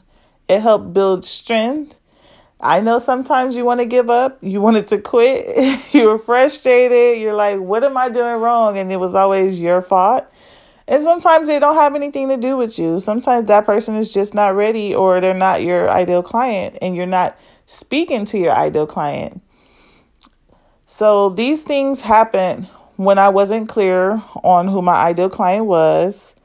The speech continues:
I just wanted a client no matter what or who it was.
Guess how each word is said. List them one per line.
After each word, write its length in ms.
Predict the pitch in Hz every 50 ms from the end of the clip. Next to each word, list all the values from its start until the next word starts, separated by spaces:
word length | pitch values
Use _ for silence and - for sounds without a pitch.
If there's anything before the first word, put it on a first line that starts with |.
| _ _ _ _ _ _ _ _ _ _ -
I 140 | - - 226
just 260 | 214 247 262 254 254
wanted 280 | 233 233 233 226 214 196
a 60 | 190
client 400 | - - 208 190 185 180 175 175
no 80 | 175
matter 280 | 175 175 170 170 170 170
what 480 | 160 156 160 160 160 156 151 - - _
or 220 | - 170 165 160 170
who 220 | 160 202 190 175
it 100 | 165 151
was. 520 | - 147 131 - - 78 - - - -